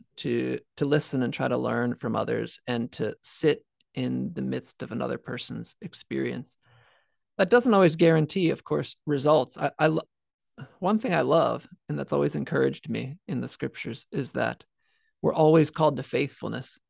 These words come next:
Like, there's never any measurement, like, there's never any results measurement in a sense when it comes to interacting with your neighbors and interacting with others. It's like, there's never, there's nothing in the Bible that says, "If you're not seeing this and this happen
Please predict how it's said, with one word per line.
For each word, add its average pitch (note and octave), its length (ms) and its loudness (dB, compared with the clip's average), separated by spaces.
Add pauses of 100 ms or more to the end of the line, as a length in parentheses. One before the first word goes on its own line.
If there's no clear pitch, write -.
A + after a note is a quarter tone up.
(140)
Like, D#3 120 0
there's E3 180 6
never G#3 420 6
any D#3 500 0 (560)
measurement, C#3+ 920 0 (280)
like, C3 200 -2
there's D#3 140 0
never G#3+ 160 4
any G#3+ 100 6
results C#3+ 640 2
measurement B2+ 540 -2
in A#2+ 140 -4
a B2+ 60 -6
sense A#2+ 420 -4
when B2+ 100 -4
it A#2+ 100 -8
comes B2+ 320 -4
to - 180 -6
interacting B2 520 -2
with A#2+ 180 -8
your G#2+ 100 -6
neighbors A2 480 -4
and A#2 80 -8
interacting A#2 400 -8
with - 120 -16
others. G#2+ 280 -10
It's - 200 -14 (160)
like, E3 180 -2
there's E3+ 200 2
never, G3 400 4 (240)
there's D#3+ 120 -2
nothing A3+ 280 2
in G#3+ 40 0
the F#3+ 80 -2
Bible E3+ 400 2
that C3+ 120 -16
says, C#3+ 420 -6 (460)
"If D3+ 160 -4
you're D#3+ 100 -2
not G#3 220 0
seeing F#3+ 300 -2
this F#3+ 260 -2
and D#3+ 140 -4
this E3+ 200 -2
happen C3+ 520 -4